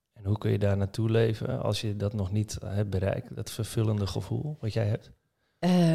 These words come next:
Speaker 2: hoe wij het onderscheiden is, eh, een stuk zelfinzicht, uiteraard. Hè, weten wie je bent, weten wat je wil, waar je voor staat, wat je belangrijk wil maken in het leven.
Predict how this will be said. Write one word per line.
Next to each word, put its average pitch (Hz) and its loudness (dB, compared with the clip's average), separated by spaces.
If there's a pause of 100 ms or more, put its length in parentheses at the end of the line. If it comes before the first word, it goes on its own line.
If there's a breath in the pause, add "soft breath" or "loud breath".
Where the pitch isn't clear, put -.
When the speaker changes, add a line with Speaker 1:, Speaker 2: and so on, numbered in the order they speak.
(160)
Speaker 2:
hoe 190 6
wij 170 10
het 190 8
onderscheiden 160 2
is, 160 0
eh, 156 0
een 147 -2
stuk - -4
zelfinzicht, 170 0 (140)
uiteraard. 160 0
Hè, 170 -2
weten 156 0
wie 151 0
je 151 0
bent, 143 2
weten 147 -2 (280)
wat 147 0
je 156 2
wil, 147 4
waar 151 4
je 156 4
voor 160 0
staat, 139 -2
wat 147 -4
je 156 -4
belangrijk 156 2
wil 151 0
maken 143 0
in 165 4
het 160 2
leven. 160 0